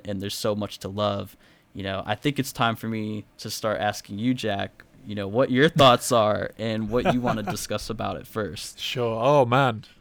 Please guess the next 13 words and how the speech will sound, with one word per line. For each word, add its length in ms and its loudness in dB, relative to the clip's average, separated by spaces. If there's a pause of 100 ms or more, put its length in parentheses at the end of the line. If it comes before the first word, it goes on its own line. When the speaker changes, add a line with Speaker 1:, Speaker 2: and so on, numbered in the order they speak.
(140)
Speaker 2:
What 160 -6
a 40 -8
film. 240 -10
So, 120 -6
yeah, 140 4
this 220 -2
is 280 -2
my 440 -4
first 520 -4
film 400 -6 (260)
from, 400 -10 (360)
uh, 280 -2
Ichikawa. 640 -2